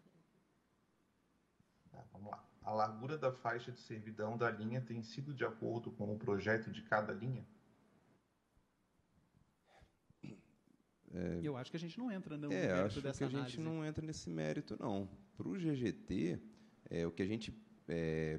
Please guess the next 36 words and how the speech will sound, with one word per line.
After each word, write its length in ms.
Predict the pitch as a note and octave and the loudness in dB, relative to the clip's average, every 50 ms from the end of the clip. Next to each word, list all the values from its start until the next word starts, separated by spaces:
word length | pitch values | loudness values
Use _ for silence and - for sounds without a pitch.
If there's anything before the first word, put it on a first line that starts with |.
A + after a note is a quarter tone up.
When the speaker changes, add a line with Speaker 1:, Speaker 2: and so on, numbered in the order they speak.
| - - | -2 -4
Speaker 2:
precisa 640 | - F2 F2+ - - - G#2+ G2+ C#3+ E3 D3+ A#2 | -2 -2 -2 -2 -4 -4 0 0 0 2 4 2
é 40 | G2+ | 2
que 220 | G2+ - - A2+ | 2 0 2 4
as 200 | A2 A2+ A#2 - | 4 4 4 2
coordenadas 920 | - - - B2 C#3 F#3+ G3 F#3 F3+ C#3 G#2 G2+ G2 G2 F#2+ F2+ F#2 E2+ D#2+ | -4 -4 0 2 4 4 4 4 2 4 4 4 4 4 4 4 2 2 4
das 260 | F2 G#2 A2+ - - | 4 4 4 2 -4
torres 580 | - - F#2+ G2 A#2+ E3 D3 G#2+ D#2 - - - - - - - - - - - - | -2 2 4 4 4 4 4 0 -2 -4 -10 -16 -18 -20 -20 -20 -20 -20 -20 -8 -6
estejam 800 | - G#2+ - - - G#2 F#2+ F#2+ G2 A2 A2 A2+ C#3+ E3 - F2 - | -6 -6 -6 0 2 4 4 4 4 4 2 2 2 0 -4 -2 0
ali 200 | - F#2+ G2 G2 | 0 2 2 0
com 120 | - A2+ | 2 2
uma 120 | G#2 A2+ A#2 | 2 2 2
resolução, 840 | A2+ A2+ G#2+ A2+ A2 A2 A2 G#2+ - G#2 F#2 F2+ F#2+ G#2+ A#2 B2 | 0 0 0 2 2 2 0 0 0 0 0 0 0 0 -2 -2
né, 320 | C3 B2 F#2 F2+ F2+ F#2+ G#2+ | -2 -2 0 0 0 0 -2
submétrica. 800 | - - G2+ A2+ C3 C#3+ B2 G2 E2+ - - E2 - - E2 - - - - - - - - - - - - - - - | -4 -4 -2 0 2 4 4 4 4 2 0 -2 -2 -6 -8 -10 -12 -20 -20 -20 -20 -20 -20 -20 -20 -20 -20 -20 -14 -6
Mas 680 | - F2+ F#2 F#2+ F#2+ F#2+ F#2+ F#2 F#2 F#2 F2+ E2+ E2 | -2 2 4 4 6 6 6 6 6 4 2 2 4
a 300 | G2 F#2+ G2 F#2+ F#2+ F#2+ | 4 6 6 6 4 4
largura 680 | F#2+ F#2+ G2 G2 F#2 F#2+ D#2+ F2 G#2 C#3 E3+ E3+ D#3 | 4 4 2 2 0 -4 -4 -2 2 2 4 4 4
da 240 | A2+ G2+ G2+ F#2+ F#2 | 4 4 4 4 4
faixa, 800 | - - - - - G#2 A2 C#3+ E3 D3+ - - - F2 D2+ D2 - - - - - - - _ - - - - _ - - - - - - | 0 -4 -12 -2 2 4 4 4 4 2 -2 -4 -4 -6 -6 -6 -8 -14 -20 -20 -20 -20 -20 _ -20 -20 -20 -20 _ -20 -20 -20 -20 -20 -12
ela, 600 | - - F#2+ G2+ G#2+ A2+ B2 C3 C3+ C3+ C3+ C3+ - - - - - - - - | -6 -4 -2 0 0 0 0 0 0 0 -2 -4 -8 -16 -20 -20 -20 -20 -6 -2
é, 560 | F2+ G2 F#2+ F#2+ F#2 F#2 F#2 F2+ F2 E2+ - - - - | 0 2 2 4 4 4 2 2 0 0 -2 -6 -6 -4
como, 240 | - C3+ D#3+ E3+ | -4 -2 -2 -2
como 240 | D#3+ - D#3 D#3+ E3 | -2 -2 0 0 2
a 80 | D#3 C#3+ | 2 2
gente 180 | B2 B2 A#2 | 2 0 0
tem 100 | - B2+ | 2 2
uma 60 | A#2 A2+ | 2 2
preci-, 280 | - A2 G#2+ - G#2+ | 2 0 0 2 2
uma 260 | G2 G2 G2 F#2+ F2+ | 2 2 4 4 2
resolução 540 | F#2 G2 F2+ F2 G2+ F#2+ F#2+ F#2 - - G2+ | 2 2 2 2 2 2 2 2 2 0 0
espacial 500 | G2+ - - - G#2 G#2 - - F#2+ F#2 | 0 2 4 4 4 4 4 4 4 4
do 80 | F3+ - | 4 2
satélite 560 | - G#3 G#3+ - - F2 E2+ E2+ E2 - E2+ | 0 0 2 4 4 4 4 4 0 -2 -6
de 160 | D2+ E2 E2 D#2 | -6 -6 -8 -6
dez 400 | - - G2+ A2 D3 C3+ G#2+ F#2 | 2 4 4 6 6 4 2 0
metros 760 | F#2 F2+ F2+ F#2+ A2 C#3+ D#3 - - - D2+ D2 - - | 0 0 2 4 4 4 2 2 -2 -4 -4 -6 -6 -12